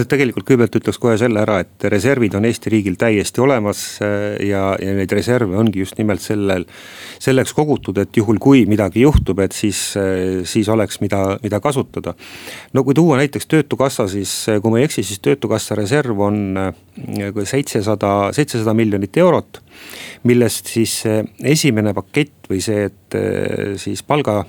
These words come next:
äh, palgatoetust maksta, äh, kolme kuu jooksul, äh, võtab ära kuskil kakssada viiskümmend miljonit, nii et, äh, et ka Töötukassal ka pärast seda, äh, jääb veel, äh, piisavalt, äh, piisavalt varu,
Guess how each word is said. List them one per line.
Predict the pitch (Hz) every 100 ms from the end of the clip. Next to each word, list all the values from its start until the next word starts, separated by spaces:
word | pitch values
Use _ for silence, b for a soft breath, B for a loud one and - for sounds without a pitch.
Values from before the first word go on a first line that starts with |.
| -
äh, | 107 107
palgatoetust | 131 143 113 175 185 - 98 -
maksta, | 104 - - 95 B B B B B B -
äh, | 104 104 101 98 - 104
kolme | - 147 131
kuu | 107 160
jooksul, | 123 107 - 113 110 101
äh, | - 113 107 107
võtab | - 110
ära | 123 110
kuskil | 107 - 104
kakssada | 127 - 110 104
viiskümmend | 110 - 98
miljonit, | 123 110 85 87 -
nii | 90 90
et, | - _ -
äh, | 98 98 101 98
et | -
ka | 101
Töötukassal | 110 131 120 104 117 117 98 - B B B B
ka | -
pärast | 110 110 -
seda, | 156 123 98 92 _ _ -
äh, | 110 110 95
jääb | 117 101 -
veel, | 107 101 98
äh, | 101 98
piisavalt, | 135 139 117 101 98 - -
äh, | 101 98 98
piisavalt | 120 117 98 -
varu, | 147 170 113